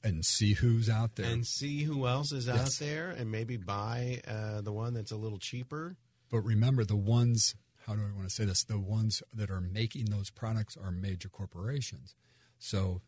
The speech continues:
Speaker 2: So
Speaker 1: they're stuck
Speaker 2: everybody's
Speaker 1: with this fifteen percent minimum tax, too.
Speaker 2: Everybody just got a tax increase.
Speaker 1: Exactly.
Speaker 2: So everybody's
Speaker 1: Yeah.
Speaker 2: prices
Speaker 1: Un-,
Speaker 2: are gonna go up.
Speaker 1: unfortunately, the, the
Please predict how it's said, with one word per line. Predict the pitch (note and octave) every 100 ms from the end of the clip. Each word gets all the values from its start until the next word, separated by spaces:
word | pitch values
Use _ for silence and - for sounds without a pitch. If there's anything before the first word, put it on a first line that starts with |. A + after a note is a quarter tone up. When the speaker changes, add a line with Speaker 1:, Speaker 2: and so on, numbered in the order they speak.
| -
Speaker 2:
So | F#2+
Speaker 1:
they're | G#2+ C#3+ A2+ D#3
stuck | D3+ B2
Speaker 2:
everybody's | A#2+ G#2+ G#2+
Speaker 1:
with | A2
this | A2 G#2
fifteen | - G#2+ - G#2
percent | G2 G2+ G#2+ G2
minimum | A2 G2+ F#2
tax, | F2 G2 F2
too. | C#3 -
Speaker 2:
Everybody | B2 G2 D3 C3+ B2+
just | A2+ A#2 -
got | B2 A2
a | G2
tax | - A#2+ G#2+ -
increase. | G2+ F#2
Speaker 1:
Exactly. | G2 F2 E2+ - -
Speaker 2:
So | - A2 -
everybody's | A#2 A#2 A2 G#2+ F#2+
Speaker 1:
Yeah. | F2
Speaker 2:
prices | F#2+ F2+ E2+ -
Speaker 1:
Un-, | B2 A2+
Speaker 2:
are |
gonna | -
go | C#3+
up. |
Speaker 1:
unfortunately, | D3 - D#3 D3+ C3 B2+ A#2+ A2
the, | G2 F2+ -
the | F#2+